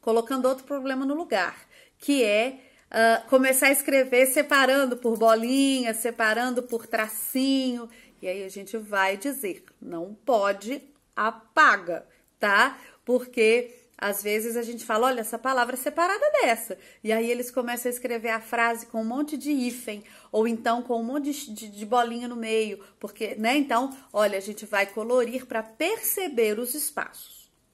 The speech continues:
ok? Então, essa foi a primeira sugestão. Segunda sugestão, você vai escrever frases aglutinadas, do jeitinho que ele escreve, tá? Não faça isso em tamanho doze, quatorze, não.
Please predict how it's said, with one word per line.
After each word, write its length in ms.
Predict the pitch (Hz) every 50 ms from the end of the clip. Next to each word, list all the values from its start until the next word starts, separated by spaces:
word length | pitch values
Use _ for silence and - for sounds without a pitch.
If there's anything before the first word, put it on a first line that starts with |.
| _ _
ok? 420 | _ - 247 294 359 427 427 - - - _ _ _
Então, 160 | _ - 196 196
essa 280 | 196 208 208 - 233
foi 340 | 220 - - 202 208 226 220
a 260 | 208 214 240 277 277 - - _ _ _
primeira 540 | - 320 330 302 226 196 190 180 175 185
sugestão. 560 | 185 - - 190 208 247 277 269 - 196 - - _ _ _ - - - - - _
Segunda 560 | - - - 339 339 269 311 359 453 494 494
sugestão, 720 | 480 - 392 381 - 370 370 349 - - - 180 - - _ _ _ _ _ _ - - _ _
você 460 | _ 208 262 285 - 302 - 339 339 359
vai 240 | 330 359 339 330
escrever 540 | 330 320 - - 311 285 277 262 269 262 262
frases 580 | - - 247 233 233 247 254 247 277 269 - - _
aglutinadas, 1080 | 269 311 370 320 277 285 302 294 302 - - 349 359 349 262 202 175 175 175 - - -
do 120 | - 285
jeitinho 320 | 277 359 349 339 - 381 349
que 80 | 370
ele 140 | 370 349 359
escreve, 520 | 359 - - - 370 330 240 185 170 - - - _ _ _ _ _ _ _ _
tá? 420 | - 196 190 196 214 233 302 294 - - - - - - _ _
Não 320 | - 269 302 381 480 571 571
faça 460 | - - 370 330 311 311 - 294 262
isso 320 | 254 247 233 233 - -
em 80 | 226 220
tamanho 480 | 220 214 214 214 214 214 214 214 208
doze, 880 | 190 170 165 190 190 196 208 220 226 226 226 220 214 202 196 190 196 208
quatorze, 720 | - - 214 220 220 - - 202 220 220 240 233 254 262
não. 180 | 226 170 -